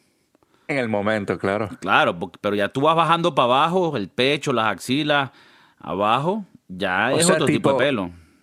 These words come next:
Speaker 1: tipo es por temporada. Tipo de, de agosto a, a febrero, u-, hay, hay buen pelaje.
Speaker 2: Ujú.
Speaker 1: Y de febrero a, o, o de marzo a septiembre,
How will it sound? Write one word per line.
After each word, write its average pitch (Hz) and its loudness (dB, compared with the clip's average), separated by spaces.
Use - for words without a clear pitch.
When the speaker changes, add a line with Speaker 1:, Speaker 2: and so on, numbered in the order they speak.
Speaker 1:
tipo 143 0
es 131 -6
por 147 0
temporada. 110 -2
Tipo 127 -2
de, 113 0
de 120 -2
agosto 127 -2
a, 131 0
a 120 -2
febrero, 123 -2
u-, 127 0
hay, 117 0
hay 120 0
buen 120 -2
pelaje. 123 -2
Speaker 2:
Ujú. 113 -4
Speaker 1:
Y 131 0
de 123 0
febrero 117 0
a, 139 -4
o, 117 -2
o 117 -2
de 107 -2
marzo 113 -2
a 123 -2
septiembre, 143 -4